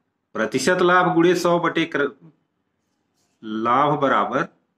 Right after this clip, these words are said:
लाभ बराबर होता है प्रतिशत लाभ,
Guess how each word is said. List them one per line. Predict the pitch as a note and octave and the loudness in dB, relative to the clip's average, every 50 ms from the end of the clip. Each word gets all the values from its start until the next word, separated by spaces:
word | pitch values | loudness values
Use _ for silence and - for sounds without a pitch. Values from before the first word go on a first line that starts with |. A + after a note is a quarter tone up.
| _ _ _ _ _ _ _ _ _ _ _ _ _ _ - | _ _ _ _ _ _ _ _ _ _ _ _ _ _ -10
लाभ | A#2 A#2 A#2+ A#2+ B2 C3+ D3 D#3+ D#3 D3+ D3+ | -6 -4 0 0 2 2 2 0 0 0 -2
बराबर | C3+ C3 B2+ B2 A#2 A2 G#2+ B2 B2+ C3 | 0 0 0 0 0 -2 -2 -2 -2 -2
होता | A#2+ A2+ G2+ - _ A#2 G#2+ F#2+ | -2 -4 -8 -10 _ -6 -4 -4
है | F2 G2 A2 A#2 D3+ F3+ - _ _ _ _ _ _ _ _ _ _ _ _ _ _ _ _ - | -4 -4 -6 -8 -8 -10 -12 _ _ _ _ _ _ _ _ _ _ _ _ _ _ _ _ -4
प्रतिशत | B2+ C3 B2+ B2+ B2+ - F3+ F3+ F3+ F3+ | -4 -4 -2 -4 -4 -2 -2 -2 0 0
लाभ, | D3+ B2 A2+ A#2 C3 D3 | 0 2 2 2 0 0